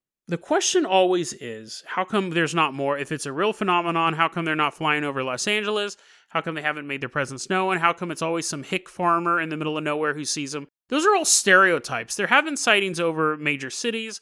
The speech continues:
There's been stories of them making contact with governments, and it's definitely not always the drunk hick driving home. We've covered hundred, literally hundreds of stories on this show that are not that trope.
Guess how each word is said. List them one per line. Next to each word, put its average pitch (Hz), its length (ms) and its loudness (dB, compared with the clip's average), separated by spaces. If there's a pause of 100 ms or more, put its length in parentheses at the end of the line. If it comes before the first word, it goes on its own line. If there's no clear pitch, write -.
(260)
There's 165 180 -6
been 175 140 -4
stories 208 400 2
of 196 100 -2
them 190 180 2
making 185 360 -2
contact 165 440 -2
with 143 140 -12
governments, 165 480 -2
and 175 160 -2
it's 170 140 -8
definitely 226 420 2
not 190 200 6
always 175 360 2
the 156 80 -6
drunk 151 300 -4
hick - 240 -8
driving 135 340 -4
home. 120 240 -12 (440)
We've 175 220 -4
covered 175 480 2 (260)
hundred, 220 600 2
literally 214 720 8
hundreds 233 600 2
of 180 100 -2
stories 185 360 0
on 170 120 0
this 151 100 -4
show 156 380 0 (260)
that 156 220 2
are 175 160 6
not 156 380 6
that 135 200 0
trope. - 420 -8